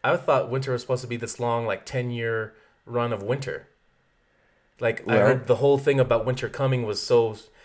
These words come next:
Speaker 1: thing, like, such a big deal because how, how long winter lasts.
Speaker 2: Right.
Speaker 1: And because of them being north, it was such a big deal for them to, uh, to make sure they had all their preserves and stuff, their reserves ready to eat, all their food rationed out,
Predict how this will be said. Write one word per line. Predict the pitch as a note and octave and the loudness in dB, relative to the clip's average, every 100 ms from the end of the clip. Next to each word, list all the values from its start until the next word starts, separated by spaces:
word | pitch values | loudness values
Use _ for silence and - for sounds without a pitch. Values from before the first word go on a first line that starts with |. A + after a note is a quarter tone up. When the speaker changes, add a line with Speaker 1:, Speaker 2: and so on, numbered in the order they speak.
| _ _ | _ _
Speaker 1:
thing, | - C3 B2+ - | -2 -2 -2 -6
like, | A#2+ G#2+ - | -2 -2 -2
such | - C3 | 0 0
a | A#2 | 2
big | A#2+ B2 | -2 -2
deal | A#2 A#2+ | 2 2
because | A#2 - G2 | 2 -6 -8
how, | G2 F#2+ | -6 -8
how | - A#2+ A2+ | -6 0 0
long | A2+ A2 G#2 | 2 -2 -2
winter | A2+ - G2+ | -8 -6 -4
lasts. | F#2 F#2 A2 | -2 -2 2
Speaker 2:
Right. | G#2+ G#2 A2 - - _ _ | 4 4 -2 -10 -20 _ _
Speaker 1:
And | A#2 A2+ | -6 -6
because | A2+ B2+ A#2 | -2 -2 -2
of | A2+ | -2
them | A2+ | -2
being | A2+ A2+ A2 | -2 -8 -6
north, | G#2 B2+ A2+ G#2+ - _ _ | 0 2 2 -2 -16 _ _
it | A2 | -10
was | G2+ | -4
such | B2 | -4
a | B2 | -4
big | A#2 G2 | -8 -6
deal | A#2+ C3 | -2 -2
for | C3+ G#2 | -4 -6
them | G#2 G2+ | -6 -6
to, | A2+ G2+ G2 | -10 -6 -4
uh, | F2+ E2+ - _ - - - | -4 -8 -14 _ -20 -20 -14
to | B2 | -8
make | A#2 A2+ | -6 -6
sure | B2 | -4
they | A2 | -4
had | G2 G#2 | -2 -4
all | G2 G2 | -2 -2
their | F#2+ | -4
preserves | - F#2 A2 A#2 A#2 A#2+ | -8 -6 2 2 0 -6
and | A2 | -6
stuff, | A#2+ A2+ - | -2 -2 -2
their | G2 | -4
reserves | F#2+ F#2+ A2 A2+ G#2 | -4 -4 -2 -2 -2
ready | A2 A2 G#2 | -4 -4 -8
to | F#2 | -10
eat, | A#2 A#2+ A#2+ | -6 -6 -6
all | G2 | -8
their | F#2+ | -8
food | - C3+ B2+ B2 | -8 -6 -6 -4
rationed | A2 A#2+ B2 A#2+ | -2 -2 -4 -4
out, | A2+ A2+ A2 | -2 0 -2